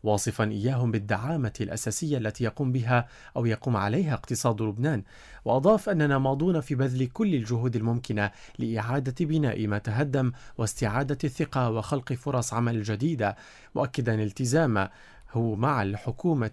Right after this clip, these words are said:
بمواصلة العمل على تحسين أوضاع العمال من خلال دعم حقوقهم وتعزيز الحماية الاجتماعية وتأمين بيئة عمل عادلة تحفظ وتليق بكرامتهم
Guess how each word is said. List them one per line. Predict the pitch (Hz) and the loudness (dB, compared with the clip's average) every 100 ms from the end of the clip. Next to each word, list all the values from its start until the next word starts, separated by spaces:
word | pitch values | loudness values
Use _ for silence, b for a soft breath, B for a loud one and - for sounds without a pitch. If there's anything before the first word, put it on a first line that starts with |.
| - | -2
بمواصلة | 110 135 135 107 104 - 147 110 123 | 0 0 0 0 -2 -2 -2 -2 -2
العمل | 104 110 160 180 | -2 0 0 0
على | 113 110 104 | 0 0 0
تحسين | 110 - - 147 | -4 -6 -4 -2
أوضاع | 123 123 135 123 | -2 -2 0 0
العمال | 98 98 110 151 151 B B B B | -2 -2 0 0 -2 B B B B
من | 151 | -4
خلال | - 180 214 185 | 0 2 4 2
دعم | 131 147 135 | 0 0 0
حقوقهم | 117 127 175 160 120 104 113 101 B B | 0 -2 -2 -2 -2 0 0 -2 B B
وتعزيز | 123 107 104 110 127 120 | -2 0 0 -2 0 0
الحماية | 110 - 123 123 113 - | -2 0 2 2 0 -2
الاجتماعية | 110 101 123 104 143 160 135 127 B B | -4 -2 0 0 0 0 -2 -4 B B
وتأمين | 120 135 135 135 123 | -4 -2 -2 0 0
بيئة | 123 - 127 120 | 0 -2 0 -2
عمل | 120 127 110 | 2 2 0
عادلة | 110 156 127 107 101 - B - | 0 -2 0 0 0 -2 B -4
تحفظ | 156 - 135 | -4 -2 0
وتليق | 170 151 101 107 151 202 | 0 0 0 0 0 0
بكرامتهم | 135 120 120 110 113 127 117 120 | -2 -2 -2 0 0 -2 0 0